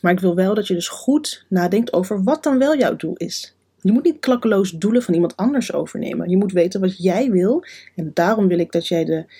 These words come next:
eh, definitie van succes helder hebt voor jezelf.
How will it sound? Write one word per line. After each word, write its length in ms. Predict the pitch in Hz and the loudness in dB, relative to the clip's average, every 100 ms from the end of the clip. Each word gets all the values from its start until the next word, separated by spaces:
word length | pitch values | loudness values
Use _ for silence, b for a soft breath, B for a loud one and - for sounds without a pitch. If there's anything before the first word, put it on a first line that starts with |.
| B B B B _ | B B B B _
eh, 120 | 160 160 | -10 -2
definitie 440 | 170 196 190 190 | 0 2 0 0
van 140 | 185 | -4
succes 680 | 185 185 - 240 247 - - _ _ _ | -4 -4 -2 0 0 -4 -12 _ _ _
helder 420 | _ 180 175 214 | _ 2 2 2
hebt 200 | 214 233 | -2 -6
voor 140 | - 220 | -2 -2
jezelf. 540 | 208 214 262 349 - | 0 0 -2 -4 -10